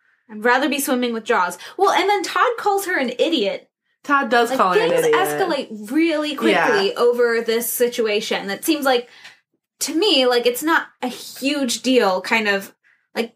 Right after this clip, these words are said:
Speaker 1: this kind of seems like it's common practice in Elizabeth and Jessica's twindom.
Speaker 2: Yeah.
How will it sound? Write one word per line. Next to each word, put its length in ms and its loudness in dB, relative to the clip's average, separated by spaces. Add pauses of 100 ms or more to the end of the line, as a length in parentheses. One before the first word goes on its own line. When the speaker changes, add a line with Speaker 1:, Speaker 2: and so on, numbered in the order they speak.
Speaker 1:
this 200 0
kind 180 2
of 60 -4
seems 320 0
like 240 2
it's 260 -2
common 480 -6
practice 720 -4 (300)
in 320 2
Elizabeth 500 2
and 140 -2
Jessica's 640 -4 (560)
twindom. 720 -8
Speaker 2:
Yeah. 260 -4